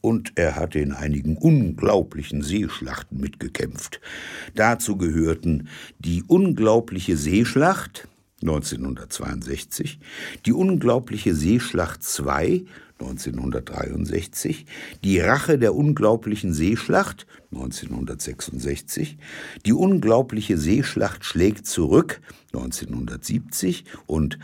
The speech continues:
Heidi heiratet die unglaubliche Seeschlacht, neunzehnhundertachtundsiebzig. Aber Folgendes.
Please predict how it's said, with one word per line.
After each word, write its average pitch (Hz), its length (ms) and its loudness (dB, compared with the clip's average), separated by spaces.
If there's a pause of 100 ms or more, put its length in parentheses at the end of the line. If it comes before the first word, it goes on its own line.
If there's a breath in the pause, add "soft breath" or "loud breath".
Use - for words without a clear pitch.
(240 loud breath)
Heidi 185 480 6
heiratet 101 680 2
die 71 120 0
unglaubliche 85 840 0
Seeschlacht, 123 680 2 (280 loud breath)
neunzehnhundertachtundsiebzig. 80 1700 -4 (680 soft breath)
Aber 69 520 -4 (100)
Folgendes. 60 920 -2